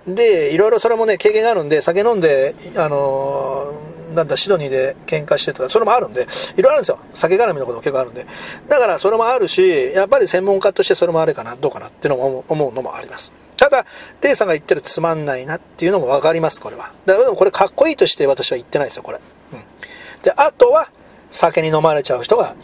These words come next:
どんぐらい多いかってことと、アルコール依存の人間と接した人間が長くて、地獄を見てる人間っていうのもあるので、私は。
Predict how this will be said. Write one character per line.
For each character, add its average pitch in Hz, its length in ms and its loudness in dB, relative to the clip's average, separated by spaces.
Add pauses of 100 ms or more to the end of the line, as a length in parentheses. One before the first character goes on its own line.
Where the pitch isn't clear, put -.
(100)
ど 135 160 -2
ん 151 80 -4
ぐ 170 80 4
ら 226 120 4
い 254 40 4
多 262 140 4
い 226 80 -6
か - 100 0
っ - 40 0
て - 160 -8
こ - 100 -8
と - 120 -18 (160)
と、 311 200 4 (500)
ア 160 140 4
ル 160 80 0
コ 160 180 4
ー 156 40 2
ル 160 80 -2
依 - 20 0
存 147 220 0
の 165 180 -2
人 147 200 -8
間 139 140 -6
と 180 140 2
接 160 140 0
し - 100 -2
た 147 80 -2
人 135 180 -12
間 135 140 -10
が 135 100 -6
長 139 220 -4
く - 100 -18
て、 254 260 0 (500)
地 147 120 -6
獄 165 180 4
を 170 60 0
見 156 80 -8
て 151 100 0
る 131 80 -4
人 127 160 -14
間 127 120 -8
っ - 20 -14
て - 140 -16
い - 20 -14
う 120 40 -14
の 113 60 -14
も 147 80 0
あ 202 60 4
る 185 80 2
の 131 80 -8
で、 127 60 -4
私 - 260 -6
は。 - 140 -12